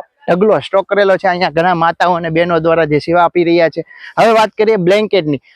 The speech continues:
આ જગ્યા ઉપર બ્લેન્કેટ પણ જે સેલ કરવામાં આવી રહ્યો છે. આ બ્લેન્કેટની કિંમત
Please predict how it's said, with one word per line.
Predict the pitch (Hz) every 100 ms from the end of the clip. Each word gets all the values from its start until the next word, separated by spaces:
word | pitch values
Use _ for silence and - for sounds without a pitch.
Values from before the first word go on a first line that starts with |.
| -
આ | 196 202
જગ્યા | 196 214 208
ઉપર | 220 180 165
બ્લેન્કેટ | 202 214 208 -
પણ | 208 214 - _ _ -
જે | 180 175
સેલ | 180 180
કરવામાં | 185 185 180 175
આવી | 175
રહ્યો | 180 170
છે. | 175
આ | 170 175
બ્લેન્કેટની | 196 190 202 196 180
કિંમત | 196 208